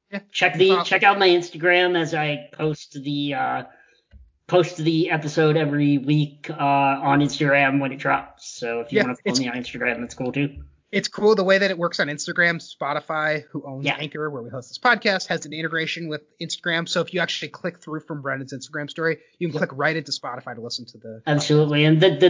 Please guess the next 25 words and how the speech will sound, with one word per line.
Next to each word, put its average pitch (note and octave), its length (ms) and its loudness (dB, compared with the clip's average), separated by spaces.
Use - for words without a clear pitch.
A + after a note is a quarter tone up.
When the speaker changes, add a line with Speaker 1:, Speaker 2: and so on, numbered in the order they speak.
Speaker 2:
the F3 100 6
cool F#3+ 220 2
thing F#3 180 6
I've E3+ 100 6
started D#3 380 2
doing D3 320 0
is C3+ 160 -4
finding D3 500 2
a B2+ 60 -6
gif C3+ 460 -6
that B2 120 -2
I B2+ 120 0
like B2 440 -6
from D3 320 4
the C#3 60 2
movie D3+ 420 4
and C3+ 240 -2
posting C#3+ 480 -2
that C3 320 2
with C3 320 -8
the, A#2+ 480 -8
uh, A#2 240 0
with C#3+ 240 -4
the C#3+ 60 -8
link B2+ 380 -4